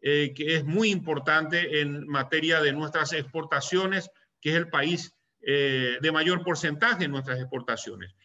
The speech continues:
Desde Ciudad del Este, o sea, la conexión con Brasil, tenemos un corredor ya de ruta duplicada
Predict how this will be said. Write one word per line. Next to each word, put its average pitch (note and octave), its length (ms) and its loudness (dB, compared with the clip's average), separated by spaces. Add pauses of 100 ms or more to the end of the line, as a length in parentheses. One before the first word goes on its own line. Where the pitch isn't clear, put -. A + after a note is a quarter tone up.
(440)
Desde G#3+ 380 4
Ciudad F#3+ 300 4
del F#3+ 120 2
Este, G#3 240 4
o D3+ 80 0
sea, D3+ 140 0
la D3 140 0
conexión E3+ 500 -4
con F#3+ 160 2
Brasil, G#3+ 500 0 (400)
tenemos F#3+ 460 2
un G#3 180 -2
corredor G3+ 840 2
ya F3+ 280 2
de G#3 140 0
ruta E3+ 760 0
duplicada G3 880 0